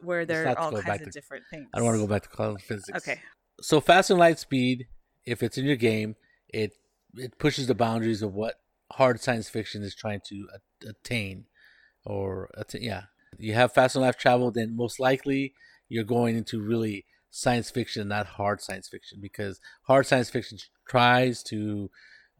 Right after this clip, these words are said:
Speaker 2: uh, work within the bounds of our natural laws.
Speaker 1: What about weapons?
Speaker 2: Well, weapons, again, the blasters,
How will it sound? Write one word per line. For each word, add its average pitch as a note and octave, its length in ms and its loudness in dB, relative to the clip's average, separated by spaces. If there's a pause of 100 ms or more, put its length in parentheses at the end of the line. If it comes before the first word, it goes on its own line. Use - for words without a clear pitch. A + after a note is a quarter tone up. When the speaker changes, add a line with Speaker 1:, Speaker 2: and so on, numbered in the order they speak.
(120)
Speaker 2:
uh, F#2+ 260 -6
work A#2+ 280 0
within A#2 220 -2
the G#2+ 60 -2
bounds G#2+ 380 -4
of F#2+ 140 -18
our F#2+ 260 -8 (480)
natural G#2 380 -8
laws. - 420 -10 (600)
Speaker 1:
What G3 100 -10
about - 220 -4
weapons? D3+ 640 -12 (560)
Speaker 2:
Well, C3 160 6
weapons, D#3 320 8
again, C3+ 320 6
the A2 100 -6
blasters, D#3 720 4